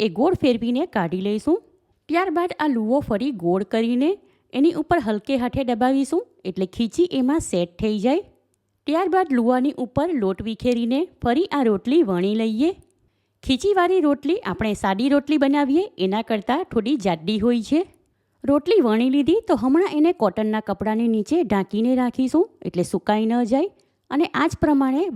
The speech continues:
બાકીની ખીચીવાળી રોટલી પણ વણી લઈએ. આમ તો એક રોટલી શેકીએ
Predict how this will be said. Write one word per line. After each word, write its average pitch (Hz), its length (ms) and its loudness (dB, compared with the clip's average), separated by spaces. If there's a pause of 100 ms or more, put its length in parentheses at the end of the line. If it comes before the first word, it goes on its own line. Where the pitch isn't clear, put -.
બાકીની 226 520 0
ખીચીવાળી 233 600 0
રોટલી 233 360 -2
પણ 254 220 0
વણી 247 260 0
લઈએ. 262 340 0 (480)
આમ 320 240 2
તો 403 100 0 (100)
એક 302 200 -2
રોટલી 302 380 0
શેકીએ 247 360 0